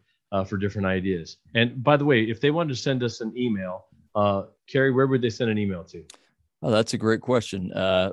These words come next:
Speaker 2: let's try, um, let's try zero one at B Y U dot E D U.
Speaker 1: Zero one.
Speaker 2: Yeah, so the
Speaker 1: Just the
Speaker 2: number's
Speaker 1: number
Speaker 2: zero and the number
Speaker 1: zero one.
Speaker 2: one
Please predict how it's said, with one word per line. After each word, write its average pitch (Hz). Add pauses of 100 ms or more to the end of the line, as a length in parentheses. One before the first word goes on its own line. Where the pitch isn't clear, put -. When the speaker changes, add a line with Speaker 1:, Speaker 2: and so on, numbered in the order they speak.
Speaker 2:
let's 113
try, 101
um, 92 (1400)
let's 123
try 107
zero 113
one 107 (100)
at 98
B 107
Y 101
U 104
dot 107
E 104
D 95
U. 90 (1000)
Speaker 1:
Zero 135
one. 107 (240)
Speaker 2:
Yeah, 95
so 92
the 98
Speaker 1:
Just 98
the 104
Speaker 2:
number's 101
Speaker 1:
number 110
Speaker 2:
zero 101
and 98
the 98
number 107
Speaker 1:
zero -
one. 104
Speaker 2:
one 92